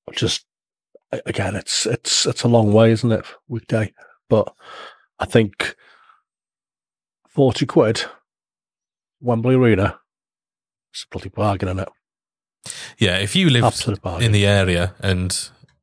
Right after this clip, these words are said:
Speaker 2: you were interested, you'd, you'd definitely go to this, wouldn't you?
Speaker 1: Oh, yeah, I'd, I'd be all over it.
Speaker 2: Evanescence have announced a Fallen theme makeup palette,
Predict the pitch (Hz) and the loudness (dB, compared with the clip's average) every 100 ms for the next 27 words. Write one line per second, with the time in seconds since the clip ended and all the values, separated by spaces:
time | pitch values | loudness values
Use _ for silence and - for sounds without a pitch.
0 | _ _ - 104 95 98 98 98 - 85 | _ _ -4 0 2 2 0 -2 -2 -8
1 | - _ _ _ _ _ _ _ _ 92 | -10 _ _ _ _ _ _ _ _ -8
2 | 87 110 98 110 - - 80 71 73 - | -4 -2 0 0 -2 -6 -6 -6 -6 -6
3 | 85 - 80 85 - _ _ _ _ _ | -8 -8 -8 -8 -10 _ _ _ _ _
4 | _ _ _ _ _ _ - 190 110 101 | _ _ _ _ _ _ 0 2 4 4
5 | 95 92 95 - 98 - 117 104 104 110 | 4 2 -2 -4 -6 -2 0 0 0 -2
6 | 98 - - _ _ _ _ _ _ _ | -2 -6 -10 _ _ _ _ _ _ _
7 | _ _ _ _ _ _ _ _ _ _ | _ _ _ _ _ _ _ _ _ _
8 | _ _ 240 196 220 226 175 107 92 - | _ _ 0 2 2 0 -4 -6 -6 -6
9 | 110 95 92 90 87 - - - - _ | -6 -4 -2 -4 -4 -6 -6 -8 -14 _
10 | _ - 104 - - 139 170 175 175 170 | _ -8 -8 -8 0 2 4 4 4 2
11 | 139 - _ - - 151 175 165 - 123 | 0 -2 _ -8 -4 0 0 0 0 0
12 | 123 165 - 151 135 - 156 151 180 _ | 2 0 0 -2 -2 -4 -2 -2 -4 _
13 | - | -12